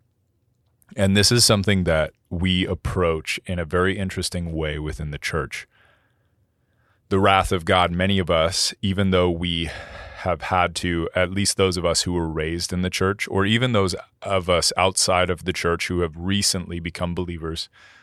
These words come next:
who come into the church, we have to fight this tendency, um, to look at God and view God, uh, like a galactic police officer, that he's just waiting for you to screw up to go and get a ticket.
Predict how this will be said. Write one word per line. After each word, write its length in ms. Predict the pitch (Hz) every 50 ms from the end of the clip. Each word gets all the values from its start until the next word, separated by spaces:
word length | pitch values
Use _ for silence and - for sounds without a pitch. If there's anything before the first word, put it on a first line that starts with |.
| _ _ -
who 120 | 98 92
come 240 | - 98 95 95 98
into 160 | 101 101 101
the 120 | 95 95
church, 340 | 87 - - 85 82 - -
we 80 | 90 87
have 140 | 85 82 -
to 80 | 90 80
fight 420 | - - - 92 87 92 101 -
this 220 | - 110 - -
tendency, 800 | - - - 98 95 92 92 90 87 87 - - - 78 78 92 - _ _ - - - - - - _ _ _ -
um, 240 | 95 92 87 87 87
to 400 | - - - 101 98 95 95 - - -
look 300 | 92 95 107 120 - -
at 160 | 143 - 98
God 320 | 90 95 82 82 82 82 87
and 180 | 87 87 82
view 320 | 78 85 87 95 101 101 95
God, 540 | 95 92 82 78 73 71 73 73 - - _ _ _ _ _ _ _ _ _ _ _ _ _ -
uh, 220 | 92 90 85 85
like 340 | 87 90 87 87 80 - - - -
a 460 | 95 92 90 87 85 85 82 82 80 - _
galactic 640 | - 101 95 90 90 87 85 82 - - 87 - -
police 420 | - 90 82 80 82 80 78 - -
officer, 560 | 71 69 69 - - - - 67 62 - - _ _ _ -
that 160 | 104 98 98
he's 240 | 95 110 120 117 110
just 220 | - 123 113 -
waiting 380 | 101 92 92 92 92 104 107 104
for 140 | - - 98
you 120 | 95 98
to 80 | 92 92
screw 460 | - - - - 95 92 92 87 82
up 280 | 80 78 76 - - - - _ _ _ _ _ _ _ _ _ _ -
to 160 | - 110 104
go 280 | 87 104 92 87 85 85
and 140 | 87 87
get 140 | 80 87 80
a 40 | 80
ticket. 500 | - - - 113 101 - - 76 - -